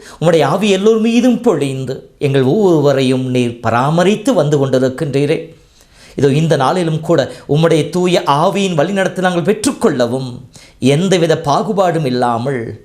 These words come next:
எந்தவித விருப்பு வெறுப்பும் இல்லாமல் எல்லோரையும் அன்பு செய்கின்ற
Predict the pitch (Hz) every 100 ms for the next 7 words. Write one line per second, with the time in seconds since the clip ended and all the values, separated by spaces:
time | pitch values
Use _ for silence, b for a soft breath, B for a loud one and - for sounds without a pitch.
0 | B B - 170 208 214 180 202 285 -
1 | 247 233 233 233 175 131 123 123 131 117
2 | B B 139 165 190 208 220 226 226 156
3 | 240 269 285 - 233 185 139 143 127 123